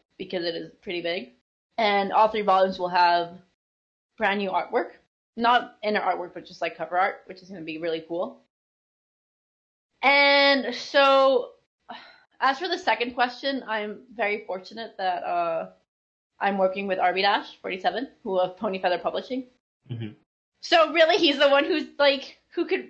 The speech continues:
Speaker 1: really better answer that, because he's the one who has to, like, he copy edits it, he proofreads it. Um, but I think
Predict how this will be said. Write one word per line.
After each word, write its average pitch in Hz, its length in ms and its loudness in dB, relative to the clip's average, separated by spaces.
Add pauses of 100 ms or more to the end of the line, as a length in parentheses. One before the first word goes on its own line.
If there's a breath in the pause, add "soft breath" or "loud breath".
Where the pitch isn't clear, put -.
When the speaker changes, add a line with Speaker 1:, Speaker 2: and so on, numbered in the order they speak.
Speaker 1:
really 247 440 0 (200)
better 208 220 0
answer 190 360 -2
that, 247 360 0
because 208 240 -8
he's 190 160 -10
the 190 80 -4
one 190 80 -2
who 185 60 -6
has 180 100 -6
to, 180 80 -14
like, 175 160 -6 (100)
he 190 640 -10 (560)
copy 262 320 2
edits 247 320 4
it, 240 160 2
he 196 360 -8
proofreads 220 440 -10
it. 214 380 -4
Um, 185 400 -8 (1400)
but 285 120 6
I 269 220 4
think 302 500 -2